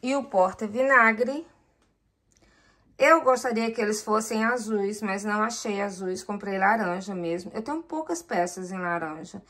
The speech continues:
Eu acho que só tem um porta-mantimento, porta-condimento. É, que eu lembre só. Panelas, né? Eu tenho panela, eu acho.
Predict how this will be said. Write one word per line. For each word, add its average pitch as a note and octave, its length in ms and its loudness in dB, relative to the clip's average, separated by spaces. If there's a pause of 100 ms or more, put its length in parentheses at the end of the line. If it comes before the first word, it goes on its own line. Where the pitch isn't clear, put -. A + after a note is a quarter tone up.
(380)
Eu - 80 4
acho A3+ 180 4
que - 60 -14
só C4 140 0
tem C4 140 2
um C4 140 0
porta-mantimento, A#3+ 1000 -2
porta-condimento. A3 1400 -4 (2000)
É, B3+ 300 -6
que - 140 -14
eu A#3+ 100 -4
lembre A#3+ 340 -4
só. G#3 400 -6 (3000)
Panelas, F#3 720 0
né? A3+ 420 -2
Eu G3+ 100 -8
tenho F#3 280 -8 (260)
panela, F#3+ 560 2 (140)
eu E3 180 -2
acho. - 380 -8